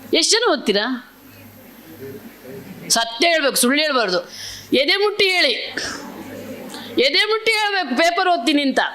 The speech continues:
ಅದು ಮೇಡಮ್ ಅನ್ಸುತ್ತೆ ಅಲ್ಲಿ. ನಮ್ಮ ಮೌಢ್ಯ ನಮ್ಮ ಹೆಣ್ಮಕ್ಳಿಗೆ ಮೇಯ್ನ್ ಆಗಿ ಯಾವ ರೀತಿ, ನನ್ನ ಇನ್ವೆಸ್ಟಿಗೇಷನ್ ಅಲ್ಲಿ ನಾನ್ ಕಂಡಂತ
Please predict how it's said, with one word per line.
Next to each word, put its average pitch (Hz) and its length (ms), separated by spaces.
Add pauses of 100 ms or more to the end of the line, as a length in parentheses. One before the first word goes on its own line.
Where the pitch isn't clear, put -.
(1500)
ಅದು 208 160
ಮೇಡಮ್ 330 360
ಅನ್ಸುತ್ತೆ 220 340
ಅಲ್ಲಿ. 170 260 (580)
ನಮ್ಮ 277 200
ಮೌಢ್ಯ 302 440 (160)
ನಮ್ಮ 269 160
ಹೆಣ್ಮಕ್ಳಿಗೆ 359 560
ಮೇಯ್ನ್ 285 340
ಆಗಿ 254 600
ಯಾವ 311 380
ರೀತಿ, 381 220
ನನ್ನ 302 160
ಇನ್ವೆಸ್ಟಿಗೇಷನ್ 311 720
ಅಲ್ಲಿ 285 160
ನಾನ್ 302 260
ಕಂಡಂತ 302 440